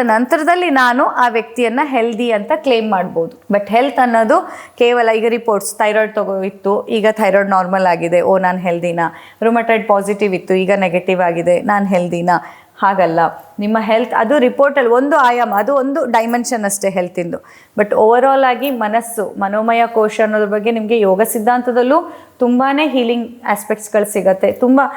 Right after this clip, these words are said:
ಇದು one of my favorite thing, because ನಾನು ಯಾವಾಗ್ಲೂ personally ಬಿಲೀವ್ ಮಾಡೋದೇನಂತಂದ್ರೆ, we cannot just heal your symptoms ಅಂತ. ನಿಮ್ಮ ಸಿಂಪ್ಟಮ್ಸನ್ನು ಅಷ್ಟೇ ಹೀಲ್ ಮಾಡಿದ್ರೆ you will not be a healthy person ಅಂತ. ಅದು ಹೀಲ್ ಆಗತ್ತೆ, ಮತ್ತೊಂದು ಬರುತ್ತೆ. ಈಗ ಉದಾಹರಣೆ ಕೊಡ್ಬೇಕಂತಂದ್ರೆ,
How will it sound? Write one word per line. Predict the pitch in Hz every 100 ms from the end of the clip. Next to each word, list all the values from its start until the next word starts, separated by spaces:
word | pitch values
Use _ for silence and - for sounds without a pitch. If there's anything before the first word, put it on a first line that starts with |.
| - - 233
ಇದು | 247 247
one | 226
of | 254 277 262
my | 233 240 294
favorite | 285 247 247 247 262
thing, | 226
because | 214 214 254 240
ನಾನು | 220 254 285
ಯಾವಾಗ್ಲೂ | 269 269 262
personally | 262 226 233 254
ಬಿಲೀವ್ | 247 226 226 247
ಮಾಡೋದೇನಂತಂದ್ರೆ, | 233 220 208 208 202 196 190 214 311 - - -
we | 226
cannot | 254 - 247 254 294
just | 240 269 277 277 240
heal | 254 262 254 247
your | 247 -
symptoms | 233 208 208 202 208
ಅಂತ. | 185 165 180 - - -
ನಿಮ್ಮ | 247 262
ಸಿಂಪ್ಟಮ್ಸನ್ನು | 269 262 262 302 302 285
ಅಷ್ಟೇ | 240 247 - 320
ಹೀಲ್ | 285 262 262
ಮಾಡಿದ್ರೆ | 254 233 208 196 240 254
you | 240
will | 226 254
not | 233 226 226 262
be |
a | 254 254
healthy | 220 190 202
person | 185 170 190 175
ಅಂತ. | 165 - - - - - -
ಅದು | 277 285
ಹೀಲ್ | 339 339 339
ಆಗತ್ತೆ, | 294 254 247
ಮತ್ತೊಂದು | 330 294 294 277
ಬರುತ್ತೆ. | 240 220 220
ಈಗ | 254
ಉದಾಹರಣೆ | 247 254 294 294 269
ಕೊಡ್ಬೇಕಂತಂದ್ರೆ, | 262 220 226 220 208 196 175 185 311 - -